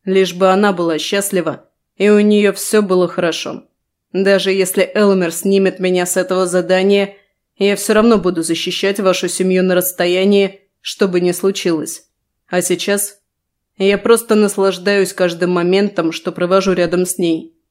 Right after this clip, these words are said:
Счастлив, что живу с вами в одном доме.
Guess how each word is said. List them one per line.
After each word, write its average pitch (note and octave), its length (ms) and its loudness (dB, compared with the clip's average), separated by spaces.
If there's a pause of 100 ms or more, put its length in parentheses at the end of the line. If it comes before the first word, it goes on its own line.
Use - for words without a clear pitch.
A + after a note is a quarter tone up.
(240)
Счастлив, G#3 520 -4
что F#3 200 -2
живу F#3 300 -2
с G#3 100 -6
вами F3+ 240 2
в E3+ 80 0
одном F#3+ 360 0
доме. E3 360 -2